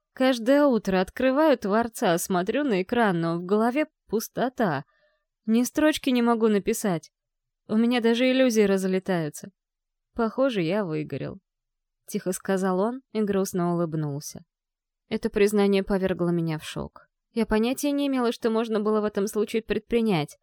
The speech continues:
разве что накормить его тортами с сантиметровым слоем шоколадной глазури, но что-то подсказывало, что мой метод борьбы со стрессом здесь и не сработает.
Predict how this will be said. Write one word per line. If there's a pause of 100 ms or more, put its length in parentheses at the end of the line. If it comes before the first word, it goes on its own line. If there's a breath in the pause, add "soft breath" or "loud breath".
(400)
разве
что
накормить
его
тортами
с
сантиметровым
слоем
шоколадной
глазури, (540)
но
что-то
подсказывало,
что
мой
метод
борьбы
со
стрессом
здесь
и
не
сработает.